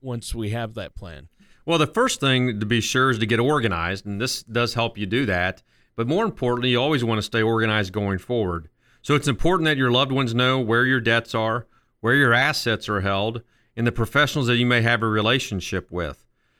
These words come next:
Speaker 2: From there, it may be beneficial to put it all in writing. You can also write a simple letter of instruction that, that details informa-, you know, important information that's gonna help your heirs, like where they can find vital information,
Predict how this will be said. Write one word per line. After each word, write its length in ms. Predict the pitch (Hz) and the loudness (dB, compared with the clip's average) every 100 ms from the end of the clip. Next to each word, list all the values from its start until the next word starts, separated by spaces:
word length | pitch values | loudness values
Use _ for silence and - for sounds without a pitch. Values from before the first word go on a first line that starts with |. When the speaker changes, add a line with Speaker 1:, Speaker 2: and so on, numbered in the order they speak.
| _ | _
Speaker 2:
From 160 | - 123 | -2 2
there, 160 | 151 180 | 4 4
it 60 | |
may 120 | 143 | 4
be 140 | 135 127 | 2 2
beneficial 640 | 110 143 127 156 143 131 | 2 2 2 0 -2 -2
to 100 | 110 | -4
put 140 | 131 110 | -2 0
it 80 | |
all 220 | 110 113 101 | 0 0 0
in 100 | 98 | 0
writing. 460 | 107 127 147 151 _ _ _ _ _ _ _ _ _ _ _ _ _ _ _ | 0 0 -4 -8 _ _ _ _ _ _ _ _ _ _ _ _ _ _ _
You 120 | 123 | -4
can 100 | 139 | 0
also 460 | 131 147 - 143 131 | 2 2 2 4 4
write 220 | 120 131 | 4 2
a 40 | 120 | 2
simple 380 | - 139 123 | 0 0 0
letter 220 | 117 123 127 | 2 2 2
of 100 | 110 | 0
instruction 580 | 104 - 131 131 143 | -4 0 0 0 0
that, 340 | 110 101 - 117 | 0 0 -4 -4
that 180 | 107 95 | -2 2
details 520 | 127 - 127 120 113 | 0 2 2 2 0
informa-, 440 | 123 120 117 127 | -2 0 0 0
you 80 | 123 | 0
know, 220 | 110 107 - | 0 -2 -4
important 340 | 110 135 131 | -4 0 0
information 420 | 117 117 117 113 | 0 0 0 0
that's 100 | 117 | -2
gonna 180 | 117 104 | 0 0
help 260 | 117 120 110 | 0 0 0
your 120 | 107 | 2
heirs, 380 | 110 120 120 110 | 2 2 -2 -2
like 320 | 107 104 - - - _ | 0 -2 -6 -20 -20 _
where 140 | 113 123 | 0 2
they 120 | 131 | 2
can 140 | 127 | 0
find 440 | - 120 127 120 101 | 2 2 2 2 2
vital 320 | 107 113 120 | 2 2 2
information, 720 | 110 113 113 113 - 117 | 0 0 2 2 0 -4